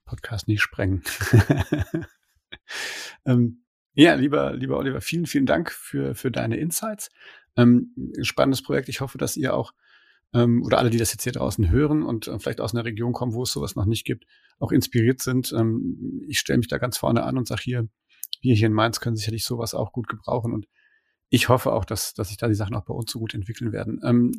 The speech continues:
ich finde es klasse, dass sowas in Deutschland heutzutage immer öfter passiert, Gott sei Dank, dass es, äh, Mäzene gibt, die sowas anstoßen und dafür sorgen, dass man die kritische Masse über-, überschreitet. Und eben,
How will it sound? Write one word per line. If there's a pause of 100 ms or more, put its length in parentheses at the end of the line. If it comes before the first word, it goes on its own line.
ich
finde
es
klasse,
dass
sowas
in
Deutschland
heutzutage (320)
immer
öfter
passiert,
Gott
sei
Dank,
dass
es,
äh,
Mäzene
gibt,
die
sowas
anstoßen
und (480)
dafür
sorgen,
dass
man
die
kritische
Masse
über-,
überschreitet.
Und
eben,